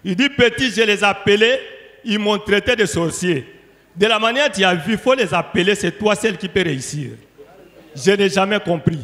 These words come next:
Dès que j'ai pris le téléphone, j'ai appelé maman, j'ai dit, maman, tu n'as pas une adresse de quelqu'un Kinshasa, de la C M C I qui est bon. Il dit, hum, on connaît le ministère du pasteur Meunier.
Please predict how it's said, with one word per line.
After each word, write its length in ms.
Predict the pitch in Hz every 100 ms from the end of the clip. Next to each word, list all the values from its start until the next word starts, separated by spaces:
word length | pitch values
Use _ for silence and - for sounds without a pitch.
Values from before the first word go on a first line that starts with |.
| - - - _
Dès 240 | 147 277 339
que 140 | 330
j'ai 160 | 233 247
pris 320 | 180 - 294 415
le 60 | 302
téléphone, 600 | 262 226 220 247 247 254 254 - - _
j'ai 80 | 147
appelé 380 | 185 190 196 233
maman, 300 | 214 185 196 196 180
j'ai 100 | 156
dit, 100 | 190
maman, 400 | 208 190 190 143 - - - _
tu 140 | - 233
n'as 140 | 220
pas 240 | 214 330 330
une 160 | 294
adresse 440 | 208 160 185 214 185
de 60 |
quelqu'un 400 | 165 170 160 196
Kinshasa, 840 | 190 185 180 160 - 175 170 175 - - 151
de 60 |
la 120 | 156
C 200 | 147 -
M 120 | 220 175
C 200 | - 190
I 80 |
qui 180 | 185 151
est 60 | 135
bon. 320 | - 156 110 - _ _ _
Il 80 | 170
dit, 120 | 175
hum, 420 | 220 220 208 294 294 - - _ _
on 180 | 175 175
connaît 360 | 180 190 214 247
le 100 | 202
ministère 400 | 185 185 208 220
du 60 |
pasteur 360 | 170 170 156 196
Meunier. 440 | 165 160 175 151